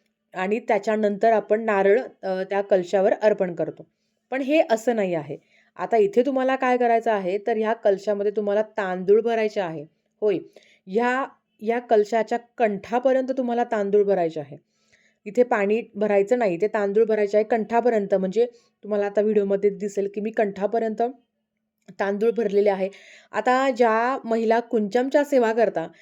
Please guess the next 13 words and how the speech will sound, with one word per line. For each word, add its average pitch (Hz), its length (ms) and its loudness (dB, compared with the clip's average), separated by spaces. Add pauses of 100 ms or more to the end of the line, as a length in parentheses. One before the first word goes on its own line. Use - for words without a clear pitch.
(240)
कुंचमची 240 460 -2
सेवासुद्धा 214 640 0
तांदूळ 208 600 0
थोडं 202 280 0
थोडं 202 240 2
भरूनच 208 420 2
कुंचमची 202 480 -4
सेवा 208 320 0
केली 262 360 0
जाते. 185 340 0 (640)
तर 269 100 2
हे 320 160 4
सुद्धा 269 300 0